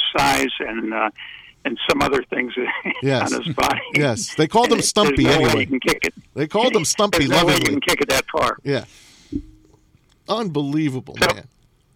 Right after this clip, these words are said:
Speaker 1: yeah, so anyway, you know, I'm, we're just talking about not jumping off sides. I mean, it, you know, the reality, let's rush it, but don't jump off sides. And, you know, when he hit it, it, it, it sounded like an explosion. But, you know, had he missed, we probably wouldn't even, you know,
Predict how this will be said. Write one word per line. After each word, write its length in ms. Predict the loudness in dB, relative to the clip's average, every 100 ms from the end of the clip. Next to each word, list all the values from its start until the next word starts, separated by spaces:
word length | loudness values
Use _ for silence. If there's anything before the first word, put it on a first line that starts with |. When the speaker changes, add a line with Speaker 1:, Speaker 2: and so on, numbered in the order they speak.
| _ _ _
Speaker 1:
yeah, 160 | 0 0 0
so 100 | 0
anyway, 540 | 2 2 2 2 0 -4 -8 -6 -6 -12 -10
you 180 | -2 0
know, 100 | 0
I'm, 200 | -2 -4 -8 _ -14 -12 -12 -12 -2
we're 140 | -2 0
just 180 | 0 0
talking 260 | 0 0 0
about 220 | -2 0
not 180 | 0 0
jumping 300 | -2 -2 -2
off 140 | -2 -2
sides. 260 | -2 -2 -4 -14
I 60 | -4
mean, 180 | 0 0
it, 120 | -2 -6 -6
you 100 | -4
know, 120 | -4 -2
the 80 |
reality, 480 | 0 2 4 2 2 2
let's 160 | 0 0
rush 240 | 0 0 0
it, 120 | -2
but 160 | -4 -4
don't 220 | -6 -4
jump 220 | -6 -4
off 160 | -4 -4 -4
sides. 300 | -2 -2 -6
And, 200 | -12 -14 -16 _ _ _ _ _ -4
you 80 | 0
know, 120 | 2
when 160 | 2
he 140 | 0 0
hit 140 | 0 0
it, 160 | 0
it, 140 | -4 -8
it, 180 | -12 -16 -10
it 160 | -8 -6 -2
sounded 180 | 0 0
like 180 | -2 -4
an 80 | -4
explosion. 760 | -6 -2 2 2 0 -8 -10 -6
But, 140 | -8 -8 -16 _ _
you 80 | -2
know, 120 | 0
had 120 | 0 0
he 80 |
missed, 240 | -2 -4 -4
we 80 | -10
probably 300 | -6 -6 -6
wouldn't 260 | -8 -8 -10
even, 220 | -10 -8
you 80 | -10
know, 180 | -10